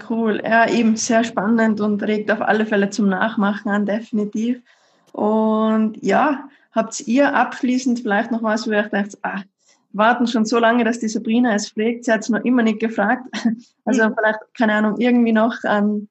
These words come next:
Speaker 1: letzten Punkt oder Abschlussthema, was ihr gerne noch meinen Hörern mitgeben möchtet?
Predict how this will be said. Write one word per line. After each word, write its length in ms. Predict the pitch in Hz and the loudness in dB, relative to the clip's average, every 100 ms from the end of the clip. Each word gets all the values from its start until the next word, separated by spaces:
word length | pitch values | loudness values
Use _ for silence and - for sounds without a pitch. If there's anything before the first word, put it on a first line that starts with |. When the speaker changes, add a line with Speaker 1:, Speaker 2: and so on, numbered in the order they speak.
| _ - | _ -2
Speaker 1:
letzten 440 | 214 240 - 220 | -2 -2 -2 -2
Punkt 380 | 226 247 254 - | 0 0 0 -4
oder 160 | 208 - | -6 -4
Abschlussthema, 1200 | 220 - 214 214 - _ _ _ - 214 233 214 | -6 -4 -6 -6 -8 _ _ _ -2 2 4 4
was 180 | 208 - | 2 2
ihr 160 | 214 | -2
gerne 320 | 208 - 214 208 | 0 0 2 2
noch 280 | 208 208 - | 0 -2 -2
meinen 260 | 202 208 | 2 4
Hörern 380 | 208 208 220 208 | 2 2 2 2
mitgeben 500 | 226 240 - 196 202 | 0 -2 -4 0 2
möchtet? 440 | 196 220 - 240 | 2 0 -4 -4